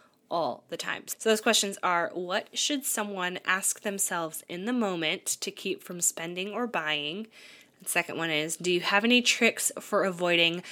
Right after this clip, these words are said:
emotional or impulse spending? Yes, these are such good questions because I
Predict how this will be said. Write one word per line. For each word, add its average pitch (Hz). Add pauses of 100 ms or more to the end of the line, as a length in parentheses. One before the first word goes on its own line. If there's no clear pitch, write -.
(280)
emotional 196
or 180
impulse 165
spending? 160 (240)
Yes, 220
these 214
are 226
such 196
good 185
questions - (400)
because 196
I 175